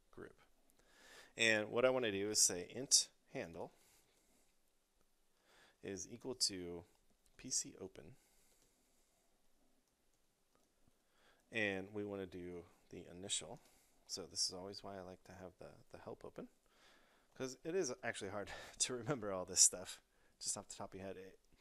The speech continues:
it gets a lot easier the more you do it, but, um, I do still like to have the,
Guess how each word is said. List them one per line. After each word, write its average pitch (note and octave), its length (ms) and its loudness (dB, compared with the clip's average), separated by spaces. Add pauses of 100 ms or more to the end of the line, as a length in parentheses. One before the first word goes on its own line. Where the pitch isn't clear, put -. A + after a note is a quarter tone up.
(200)
it A#2+ 120 -2
gets - 360 6
a B2 40 0
lot A2 260 8 (440)
easier F#2+ 520 -8 (180)
the A2 60 -6
more G2+ 180 -4
you F2+ 80 -8
do F2 160 -10
it, E2 160 -10 (1040)
but, G#2+ 160 4
um, E2+ 300 -6 (520)
I A2+ 120 -6
do A2+ 260 -6
still G2 480 0
like F#2 200 -10
to G2 80 -10
have F2 360 -12
the, E2+ 220 -12